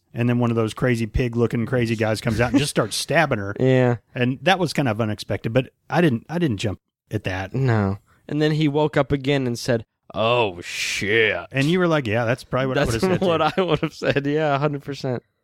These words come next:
Speaker 2: <laughs>
Speaker 1: All right. Well, that'll do it for our first installment of Movie Muggins Halloween Spectacular. We hope you enjoyed it, and we hope you'll stay tuned to next Thursday when it's Jack's turn for his scary movie pick.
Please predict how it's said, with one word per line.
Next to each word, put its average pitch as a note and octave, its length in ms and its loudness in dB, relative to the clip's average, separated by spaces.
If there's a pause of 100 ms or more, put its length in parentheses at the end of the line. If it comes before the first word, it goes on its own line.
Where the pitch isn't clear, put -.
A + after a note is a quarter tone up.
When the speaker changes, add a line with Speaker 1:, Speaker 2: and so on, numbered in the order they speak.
(100)
Speaker 2:
<laughs> - 440 0
Speaker 1:
All A2+ 120 -2
right. D#3 240 0
Well, B2 120 -2
that'll F3 260 0
do F3+ 160 0
it - 140 -6
for D3+ 180 -2
our C3+ 140 2
first G3+ 360 -8
installment E3+ 720 0
of A2 300 -2
Movie C3 300 0
Muggins B2+ 380 0
Halloween C3 500 0
Spectacular. A#2 960 -2 (180)
We F#2 140 -4
hope G2 200 -6
you G#2 120 0
enjoyed G#2 340 0
it, C#3+ 140 0
and G2+ 160 -2
we G2+ 60 -2
hope A#2 200 0
you'll A2+ 80 -2
stay A#2+ 240 0
tuned B2+ 280 -2
to G#2 60 -4
next B2+ 320 -4
Thursday E3 600 2
when A2 120 -4
it's G2+ 200 -8
Jack's C#3+ 360 -2
turn D#3+ 380 -2
for - 160 -6
his E3 180 -4
scary A#2 300 0
movie F#2+ 260 -2
pick. - 300 -2